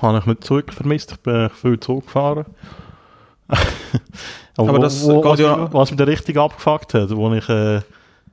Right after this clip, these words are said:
Speaker 1: wo ich den Epilog durchgespielt habe und habe ein bisschen go,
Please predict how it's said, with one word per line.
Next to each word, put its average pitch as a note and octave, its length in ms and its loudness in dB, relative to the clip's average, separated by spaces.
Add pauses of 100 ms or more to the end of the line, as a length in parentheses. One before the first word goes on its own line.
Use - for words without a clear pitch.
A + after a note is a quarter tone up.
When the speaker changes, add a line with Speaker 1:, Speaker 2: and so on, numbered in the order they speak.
(120)
Speaker 1:
wo G#2 140 -4
ich G#2+ 80 -2
den A2 120 -2
Epilog A2 540 -4 (120)
durchgespielt C3 580 -4
habe B2+ 180 0
und A#2+ 120 -4
habe A2 220 0
ein A2 80 0
bisschen A2 260 -2
go, G2+ 360 0